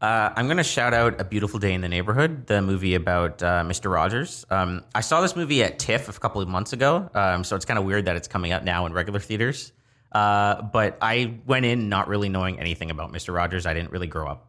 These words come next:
watching his stuff, so I know, like, the reverence for him. But it's a ve-, it's based on a true story, this movie, where it's about a Esquire journalist who's, like, really cynical and, like, he writes all these nasty smear pieces on people. He's just, like, a broken guy,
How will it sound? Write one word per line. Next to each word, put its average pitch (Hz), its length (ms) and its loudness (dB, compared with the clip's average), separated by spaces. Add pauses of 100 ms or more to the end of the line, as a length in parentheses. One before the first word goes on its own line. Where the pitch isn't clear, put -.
watching 85 760 -2
his 95 180 -4
stuff, 101 320 0
so 82 240 -2 (280)
I 107 60 -2
know, 104 160 -4
like, 90 180 -4
the 101 80 -8
reverence 90 340 -4
for 107 120 -6
him. 110 220 0
But 98 260 -2 (400)
it's 117 140 -2
a 123 60 4
ve-, 107 140 2 (100)
it's 107 140 0
based 120 260 0
on 147 80 2
a 117 40 0
true 107 160 -6
story, 95 320 -2
this 107 180 -2
movie, 117 360 0
where 98 280 2
it's 90 180 -2
about 95 220 0
a 90 280 0 (180)
Esquire 98 500 0
journalist 92 500 -2
who's, 98 140 -6
like, 92 120 -2
really 101 220 0
cynical 92 640 -2
and, 82 140 -4
like, 85 120 -6
he 104 120 -4
writes 85 280 -2
all 90 100 -4
these 90 200 -6
nasty 90 420 -4
smear 87 340 -8
pieces 90 340 -8
on 87 80 -6
people. 85 260 -10
He's 90 140 -10
just, 95 180 -6
like, 92 120 -4
a 98 60 -2
broken 87 420 -6
guy, 80 340 -2